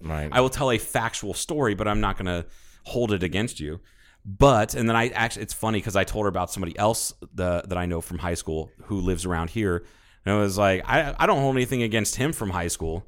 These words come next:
Speaker 2: but since it's been twenty years later, he's still a fucking asshole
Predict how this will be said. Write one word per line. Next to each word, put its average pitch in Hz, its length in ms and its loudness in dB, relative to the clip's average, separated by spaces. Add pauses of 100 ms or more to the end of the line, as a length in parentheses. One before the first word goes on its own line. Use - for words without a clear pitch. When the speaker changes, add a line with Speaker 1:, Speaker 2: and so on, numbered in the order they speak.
(520)
Speaker 2:
but 110 320 -2
since - 380 -2
it's 113 220 -6
been 110 200 -2
twenty 110 320 -2
years 95 300 0
later, 104 300 4
he's 92 160 -4
still - 260 0
a - 20 2
fucking - 380 -2
asshole 80 580 -4